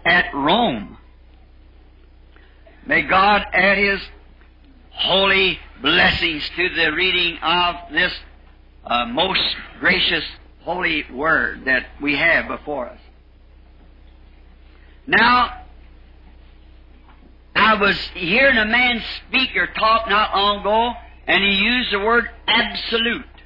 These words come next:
And I thought, "That's a very fine word. I hear it used so many times.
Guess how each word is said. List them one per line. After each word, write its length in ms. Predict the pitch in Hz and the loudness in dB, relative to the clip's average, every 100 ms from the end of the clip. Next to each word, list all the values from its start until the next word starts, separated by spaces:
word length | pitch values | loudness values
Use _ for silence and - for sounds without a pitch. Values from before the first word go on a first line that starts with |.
| - - - - - - - - - - - - - - - - - | -20 -20 -20 -20 -20 -20 -20 -20 -20 -20 -20 -20 -20 -20 -20 -20 -4
And 120 | 185 | 0
I 200 | 254 285 - | 2 2 4
thought, 260 | 247 226 | 2 4
"That's 280 | 220 208 - | 2 2 0
a 100 | 170 117 | -2 0
very 340 | 202 214 190 - | 2 4 2 0
fine 440 | 185 196 190 170 151 | 2 4 2 -2 -2
word. 300 | 196 254 233 | 0 2 2
I 240 | 175 165 | 2 0
hear 260 | 175 175 202 | 0 0 0
it 140 | 160 | 0
used 260 | 185 208 - | -2 -2 -2
so 100 | 190 | -2
many 240 | 202 208 | 0 -2
times. 320 | 196 214 226 | -2 -2 -4